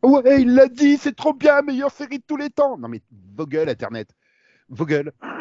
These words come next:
On s'en fout. Surtout, en plus, quand tu regardes en V F, ça fait « Bonjour, jeune homme. » Donc, tu t'en fous.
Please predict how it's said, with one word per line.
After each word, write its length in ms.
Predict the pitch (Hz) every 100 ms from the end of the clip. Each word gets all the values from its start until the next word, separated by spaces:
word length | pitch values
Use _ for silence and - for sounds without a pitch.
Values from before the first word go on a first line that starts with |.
| - - - -
On 140 | 165
s'en 160 | - 151
fout. 240 | - 170 -
Surtout, 240 | 151 202
en 60 | 165
plus, 160 | 196
quand 140 | 165 147
tu 100 | 135
regardes 240 | 131 143
en 80 | 127
V 240 | 131 151
F, 60 | 208
ça 100 | 127
fait « 160 | 139
Bonjour, 300 | 123 143 175
jeune 180 | 165 160
homme. » 160 | 135 131 _ _ _ _ _ _ _ -
Donc, 200 | - 160
tu 120 | 170
t'en 160 | 160 175
fous. 260 | - 170